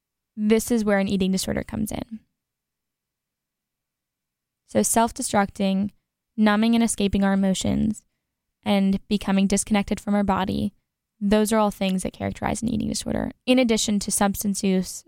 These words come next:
to self-harm, to addiction. And then it's a practice in learning to cope, in finding ways that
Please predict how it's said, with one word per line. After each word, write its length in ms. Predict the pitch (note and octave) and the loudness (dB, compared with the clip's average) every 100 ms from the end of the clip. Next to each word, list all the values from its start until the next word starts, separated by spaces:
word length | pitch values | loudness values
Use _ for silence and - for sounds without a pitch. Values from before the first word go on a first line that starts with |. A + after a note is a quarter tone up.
| - | -10
to 80 | G3+ | -2
self-harm, 800 | F#3+ F#3 - G3 G3 G#3 G3+ G3 | 0 0 -2 -6 -4 -4 -6 -8
to 100 | - | -6
addiction. 580 | G3+ - - - A3 G#3+ _ _ _ _ _ _ _ _ _ _ _ _ _ _ _ _ _ - | -4 -6 -8 -6 -4 -4 _ _ _ _ _ _ _ _ _ _ _ _ _ _ _ _ _ 0
And 840 | G3+ G3 F#3+ F#3+ F#3+ F#3 G3 - _ _ _ _ _ _ _ _ _ - | 2 4 2 2 2 2 0 -4 _ _ _ _ _ _ _ _ _ -6
then 440 | G3+ G#3+ A3 B3 | -2 0 0 0
it's 160 | C4 C4 | -2 -4
a 40 | |
practice 420 | A#3+ F#3+ F#3+ F#3+ | -4 -4 -2 -4
in 120 | G3 F#3+ | -2 0
learning 240 | F#3 F#3 | 0 -2
to 120 | - | -4
cope, 400 | - - - _ - _ _ _ G#3+ | -12 -10 -10 _ -20 _ _ _ -2
in 100 | G#3 | 0
finding 480 | - G#3 A3+ B3 | 0 0 2 2
ways 460 | G#3+ G3 F#3+ F#3+ F#3+ - | 2 2 0 -2 -4 -6
that 360 | F#3+ G3 - | -4 -2 -4